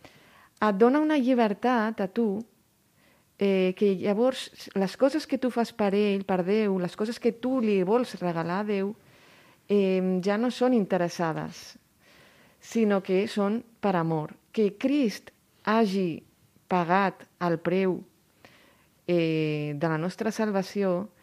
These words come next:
a nosaltres ens permet, eh, poder relacionar-nos amb Déu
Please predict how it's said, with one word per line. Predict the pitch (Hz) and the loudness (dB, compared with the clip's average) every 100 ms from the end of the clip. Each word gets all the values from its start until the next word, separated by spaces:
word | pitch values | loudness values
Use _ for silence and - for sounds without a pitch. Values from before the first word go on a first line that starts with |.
| _ _ _ _ _ _ | _ _ _ _ _ _
a | 208 | 0
nosaltres | 202 190 202 202 226 247 | 2 2 2 2 2 2
ens | 254 226 - | 0 -2 0
permet, | 208 196 202 226 247 269 - _ | 0 2 4 4 4 2 -4 _
eh, | 185 190 180 175 170 165 160 156 143 - - - - _ _ _ _ _ _ _ _ _ _ _ _ _ _ - | -2 0 2 0 0 -2 -2 -4 -6 -8 -12 -18 -20 _ _ _ _ _ _ _ _ _ _ _ _ _ _ -4
poder | 214 202 233 254 262 254 254 240 - - | 2 4 6 6 4 4 4 0 -2 -4
relacionar-nos | 202 208 196 202 196 214 247 254 | -2 0 0 -2 0 0 0 0
amb | 240 226 | 2 6
Déu | 240 254 269 | 6 6 2